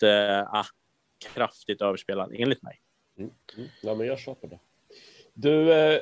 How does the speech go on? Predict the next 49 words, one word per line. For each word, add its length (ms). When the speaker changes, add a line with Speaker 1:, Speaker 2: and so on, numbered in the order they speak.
Speaker 2:
vi 280
bläddrar 340
vidare 340
till 260
V 180
sjuttiofem 400
tre 340
och 380
det 80
är 240
en 120
klass 420
två-final. 680
Jag, 680
jag, 220
jag 180
hugger 360
det 80
igen 480
och 120
börjar 340
igen, 380
för 80
att 180
här, 360
eh, 280
dyker 380
ett 320
av, 280
eh, 140
lördagens 640
i 40
särklass 520
bästa 280
speldrag 500
upp. 180
Eh, 200
jag 140
tror 320
inte 260
att 100
jag 140
kommer 200
bli 100
ensam 380
om 120
det 100
här 160
speldraget, 480